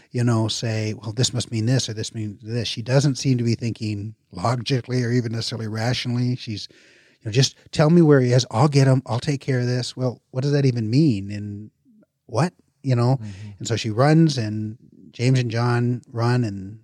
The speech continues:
Speaker 1: they see, but then they leave because they don't know what's going on, and so they're no help.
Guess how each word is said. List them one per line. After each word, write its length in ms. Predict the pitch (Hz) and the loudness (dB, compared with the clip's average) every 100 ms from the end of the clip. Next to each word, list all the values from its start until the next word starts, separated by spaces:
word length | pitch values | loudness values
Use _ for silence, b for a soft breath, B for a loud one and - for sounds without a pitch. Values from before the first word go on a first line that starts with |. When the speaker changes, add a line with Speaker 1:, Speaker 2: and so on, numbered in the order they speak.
| _ | _
Speaker 1:
they 140 | 117 | -2
see, 400 | 123 - 127 127 | -2 0 0 2
but 200 | 120 98 | 0 -4
then 140 | 110 110 | -8 -6
they 120 | 104 | -4
leave 340 | 110 120 123 | 0 2 2
because 360 | 104 98 101 98 | -2 -12 -14 -8
they 80 | 113 | -4
don't 140 | 120 | -4
know 60 | 104 | -4
what's 140 | 101 | -8
going 240 | - 107 104 | -10 -8 -6
on, 240 | 104 107 | -6 -8
and 140 | 101 | -8
so 80 | 101 | -8
they're 180 | 104 135 | 0 2
no 160 | 123 101 | 2 0
help. 340 | 101 104 - | -4 -6 -10